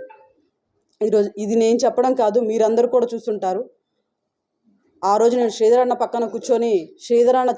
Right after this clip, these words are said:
చెప్పితే నా మేయర్ పదవికైనా రాజీనామా చేయాలి, చేస్తాను, అది కూడా బాధతో కాదు సంతోషంగా" అని మీ అందరికి కూడా చెప్పి ఉన్నాను. కానీ అప్పుడు ఉన్నటువంటి పరిస్థితుల్లో, అప్పుడు అధికార పక్షంలో ఉన్నటువంటి కాంగ్రెస్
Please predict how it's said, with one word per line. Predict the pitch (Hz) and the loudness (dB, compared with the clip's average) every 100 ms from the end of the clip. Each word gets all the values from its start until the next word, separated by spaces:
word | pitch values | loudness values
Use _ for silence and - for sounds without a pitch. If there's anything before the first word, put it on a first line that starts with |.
| 240 | -2
చెప్పితే | - 254 247 226 156 - _ _ _ | -2 0 2 2 -2 -8 _ _ _
నా | 196 202 | -4 -2
మేయర్ | 214 220 254 247 | 2 2 2 2
పదవికైనా | 220 214 214 220 214 170 - | 0 -2 -2 0 0 -2 -6
రాజీనామా | 185 202 214 240 233 220 214 | -2 0 0 0 0 0 0
చేయాలి, | 202 208 202 190 - _ _ _ - | 0 2 0 -2 -8 _ _ _ -2
చేస్తాను, | 226 233 269 240 220 190 - _ _ - | 0 0 0 0 0 -2 -6 _ _ -8
అది | 196 | -6
కూడా | 240 240 | -2 0
బాధతో | 214 202 208 208 220 | 0 0 -2 -4 -4
కాదు | 202 185 190 175 - | -2 -2 -2 -6 -4
సంతోషంగా" | 208 214 220 226 202 | -4 -2 -4 -2 0
అని | 196 196 | 0 0
మీ | 196 | 0
అందరికి | 185 196 196 | 0 -2 -2
కూడా | 214 196 | -2 -4
చెప్పి | 185 - | -6 -6
ఉన్నాను. | 180 170 156 - _ _ _ _ _ _ _ - | -6 -6 -10 -20 _ _ _ _ _ _ _ -2
కానీ | 220 247 | 0 2
అప్పుడు | 214 220 214 | 0 0 0
ఉన్నటువంటి | 233 254 262 240 | 0 -2 -2 -4
పరిస్థితుల్లో, | 240 220 254 214 240 233 247 - | -4 -4 -6 -4 -2 -2 -6 -10
అప్పుడు | - 220 | -6 -2
అధికార | 190 190 247 240 | -2 0 0 0
పక్షంలో | 233 220 233 214 | -2 -4 -4 -2
ఉన్నటువంటి | 208 202 190 202 196 202 165 - _ - | -2 -2 -2 -4 -2 -6 -6 -12 _ -2
కాంగ్రెస్ | 202 220 226 | 0 0 -4